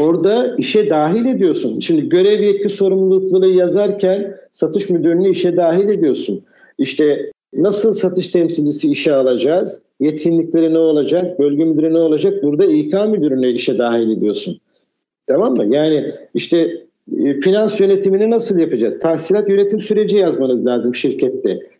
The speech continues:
Şimdi dönüyorsun bu sefer muhasebeye, finansa ve üretime. Şimdi ham maddeyi hangi vadede alıyorsun? E, ürettiğin ham madde üretim sürecinde kaç gün kaldı?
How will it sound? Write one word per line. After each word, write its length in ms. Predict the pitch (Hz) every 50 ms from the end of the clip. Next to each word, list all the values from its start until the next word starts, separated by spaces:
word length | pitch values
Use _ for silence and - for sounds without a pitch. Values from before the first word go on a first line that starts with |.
| _
Şimdi 320 | - - 170 175 160 160 -
dönüyorsun 560 | 165 175 190 214 226 214 - 214 185 170 151
bu 60 | 185
sefer 540 | - - 202 175 - 180 196 214 214 185 165
muhasebeye, 680 | 156 160 165 165 151 - - 156 139 139 131 127 123 -
finansa 520 | 156 160 170 165 170 165 - 214 208 180
ve 120 | 175 151
üretime. 600 | 143 156 156 160 - 151 156 170 196 226 233 - - - - - - _ _ _ -
Şimdi 200 | - - 143 139
ham 160 | 160 185 185
maddeyi 440 | 180 185 180 175 156 - 175 190 190
hangi 340 | 170 185 196 196 185 170 139
vadede 360 | 135 131 123 - 120 - 123
alıyorsun? 680 | 117 117 107 110 117 117 - - 202 220 233 - - - _ _ _ _ _ _ _ _ _ - -
E, 40 | 131
ürettiğin 480 | 151 170 185 190 190 190 185 190 185
ham 180 | 160 175 185 185
madde 640 | 185 180 175 170 - 175 165 160 160 160 160 156 - _ _ _ - -
üretim 400 | - 165 170 175 175 175 196 190
sürecinde 500 | - - 165 175 170 147 151 160 147 143
kaç 320 | 139 180 185 190 185 -
gün 160 | 202 202 196
kaldı? 500 | 196 202 196 190 185 185 190 202 202 202